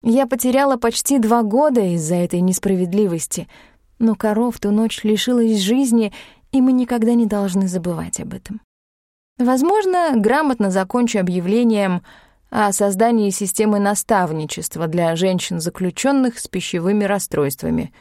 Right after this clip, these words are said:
конечно, от имени Каро. И я буду надеяться, что смогу помочь хотя бы одной беззащитной женщине.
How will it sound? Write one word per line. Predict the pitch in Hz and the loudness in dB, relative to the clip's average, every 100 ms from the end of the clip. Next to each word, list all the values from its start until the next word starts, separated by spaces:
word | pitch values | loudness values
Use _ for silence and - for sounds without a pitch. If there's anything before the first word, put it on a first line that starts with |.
| _ - | _ -10
конечно, | 139 143 180 254 | -4 -2 -2 -2
от | 240 | -2
имени | 269 285 285 | -2 -2 -2
Каро. | 277 302 247 165 - _ _ _ _ _ | -4 -6 -6 -8 -12 _ _ _ _ _
И | - | 2
я | 233 214 214 | 4 4 4
буду | 196 196 | 2 2
надеяться, | 190 196 226 220 190 | 2 2 2 0 -4
что | - 180 | -6 -4
смогу | 180 175 185 | -2 -2 -2
помочь | 180 160 185 - | -2 -2 -2 -4
хотя | - 160 175 | -6 -6 -4
бы | 165 160 | -2 -2
одной | 151 151 180 | -2 -2 -2
беззащитной | 180 165 147 151 - 170 - 160 | -2 -4 -2 -4 -4 -10 -6 -6
женщине. | 147 135 - - 226 | -6 -8 -8 -10 -12